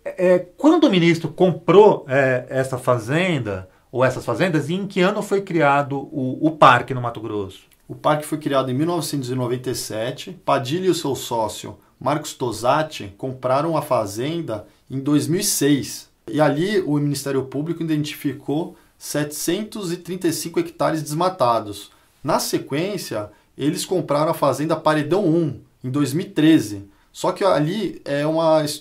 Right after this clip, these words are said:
Speaker 2: só o ministro usa aquela fazenda. O M P identificou naquela fazenda mil trezentos e quarenta e quatro hectares desmatados.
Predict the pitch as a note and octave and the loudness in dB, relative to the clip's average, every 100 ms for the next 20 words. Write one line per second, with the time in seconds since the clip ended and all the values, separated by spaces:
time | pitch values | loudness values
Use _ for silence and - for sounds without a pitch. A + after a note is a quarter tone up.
0 | _ - E3+ G#3 G3 F3+ G#3 - C#3+ A#2+ | _ -6 -2 0 0 0 -2 -2 -2 -2
1 | A#2+ A#2 - A2+ G#2 G#2+ G2+ G2+ F#2+ - | 0 -2 0 -2 -2 -6 -8 -12 -14 -20
2 | _ _ _ _ _ _ _ - C3+ D3+ | _ _ _ _ _ _ _ -6 0 0
3 | D3+ D#3 F#3+ F3 D#3+ D3 - - D3 D3 | 2 4 4 4 0 0 -2 -2 -2 -2
4 | C#3 C3 D#3+ F3 E3+ D3 A2+ C3 E3 F#3+ | -2 0 2 2 4 2 2 -2 -4 -4
5 | F#3 - _ C3+ D#3 G#3 - F3 E3+ E3 | -8 -12 _ -4 -2 -2 2 2 2 -2
6 | E3+ E3+ E3 E3+ E3 D#3+ D3+ D#3 D#3+ - | -4 -2 -2 -2 -6 0 0 0 -4 -2
7 | D3+ C#3+ C#3+ E3 E3 A#2+ A2 G#2 G2+ | -2 -2 -4 -4 -2 -2 -2 -4 -10